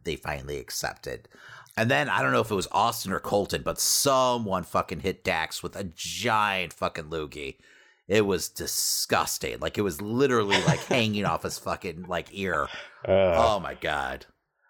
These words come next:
Speaker 1: Uh, but yeah, no, I, I, I thought this was a fine angle and everything like that. And at this point, I think it's pretty obvious that, like, F T R is re-signed with A E W.
Speaker 2: Y-,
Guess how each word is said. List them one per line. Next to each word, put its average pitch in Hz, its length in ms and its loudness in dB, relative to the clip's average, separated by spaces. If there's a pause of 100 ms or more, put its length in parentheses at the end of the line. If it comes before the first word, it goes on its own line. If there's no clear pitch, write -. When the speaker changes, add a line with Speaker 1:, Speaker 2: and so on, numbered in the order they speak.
(140)
Speaker 1:
Uh, 101 380 2
but 85 260 0
yeah, 90 180 -2 (100)
no, 64 200 -4 (100)
I, 127 100 2
I, 156 320 0
I 185 60 2
thought 170 200 4
this 262 180 -4
was 120 140 -2
a 113 80 2
fine 87 320 0
angle 85 360 0
and 87 80 0
everything 85 280 -6
like 82 200 -2
that. 80 460 0
And 87 340 -2
at 110 180 -2
this 113 160 2
point, 85 520 0 (520)
I 92 100 -2
think 92 160 -2
it's - 100 -6
pretty 85 280 -2
obvious 69 540 0
that, 65 300 -8
like, 65 240 -8
F 64 140 -8
T - 160 -8
R 57 180 -4
is - 140 -4
re-signed 58 600 -4 (400)
with - 160 -2
A 64 180 -2
E - 40 -4
W. 62 500 -2 (160)
Speaker 2:
Y-, - 100 -2